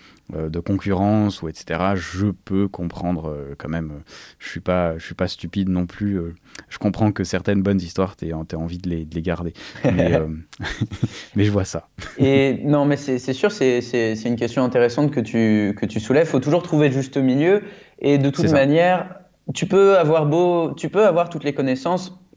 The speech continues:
Speaker 2: Il y a une manière de s'adapter au public et une manière de rebondir sur les questions du public, et cetera, que, qu'un, qu'un guide, euh, qui va juste être un puits de science, mais qui, voilà,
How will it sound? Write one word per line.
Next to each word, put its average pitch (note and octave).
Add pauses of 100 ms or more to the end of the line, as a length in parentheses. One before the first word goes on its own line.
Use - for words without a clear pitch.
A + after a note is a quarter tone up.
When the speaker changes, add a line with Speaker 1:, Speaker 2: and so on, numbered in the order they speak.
(400)
Speaker 2:
Il C3
y C#3
a D3
une D3
manière D#3
de C3
s'adapter D#3+
au E3
public D3 (440)
et D3
une D3
manière D3
de C3
rebondir D#3+
sur D#3+
les C3+
questions C#3
du D3+
public, D#3+
et A#2
cetera, C#3 (580)
que, C3+
qu'un, C3 (500)
qu'un D3
guide, D3+ (400)
euh, A2+
qui A2
va C#3+
juste F3+
être D3+
un C#3+
puits D#3+
de -
science, E3+
mais B2+
qui, A#2
voilà, A2+